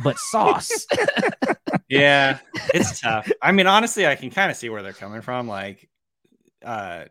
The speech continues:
Speaker 2: this, in this class in particular, like, there's some pretty interesting guys on day two, um,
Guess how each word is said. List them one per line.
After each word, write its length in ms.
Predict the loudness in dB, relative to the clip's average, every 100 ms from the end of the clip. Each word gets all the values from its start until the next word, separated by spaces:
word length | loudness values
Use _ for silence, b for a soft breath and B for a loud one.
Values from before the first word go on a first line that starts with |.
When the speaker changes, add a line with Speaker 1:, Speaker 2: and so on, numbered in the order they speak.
| _
Speaker 2:
this, 420 | -18 -2 -2 -2
in 200 | -10 -8 -6
this 140 | -4
class 260 | 0 0 -2
in 60 |
particular, 560 | -12 -10 -8 -10 -10 -12
like, 140 | -10
there's 140 | -8 -8
some 100 | -10
pretty 180 | -10 -10
interesting 360 | -14 -18 -18 -12
guys 280 | -10 -10
on 100 | -14
day 120 | -18 -16
two, 280 | -14 -16 -18 _ _ _ _
um, 400 | -12 -12 -14